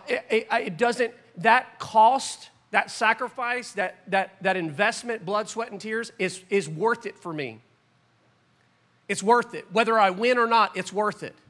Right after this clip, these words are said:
And in many areas of our life, we set the worth of our life by what we throw ourselves at,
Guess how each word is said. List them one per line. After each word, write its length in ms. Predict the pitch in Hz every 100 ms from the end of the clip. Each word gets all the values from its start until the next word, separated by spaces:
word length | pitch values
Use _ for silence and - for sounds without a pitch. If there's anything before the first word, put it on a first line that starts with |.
| _ _ _ _ _ - -
And 140 | 226
in 300 | 208 196 196
many 280 | 226 277 285
areas 320 | 254 247 226
of 100 | 196
our 140 | 196 185
life, 640 | 196 220 185 175 - - _ _ _ _ _ _ _ _ _ _ _ _ - _ _ -
we 240 | 180 233
set 460 | - - 254 240 165
the 140 | 190
worth 560 | 165 165 247 294 - -
of 100 | 190
our 180 | 180 170
life 520 | 185 233 170 - - _ _ _ _ _ _ _ _ _
by 140 | 180
what 220 | 180 196 170
we 120 | 180
throw 360 | - 240 214
ourselves 480 | 147 147 - 170 -
at, 180 | 151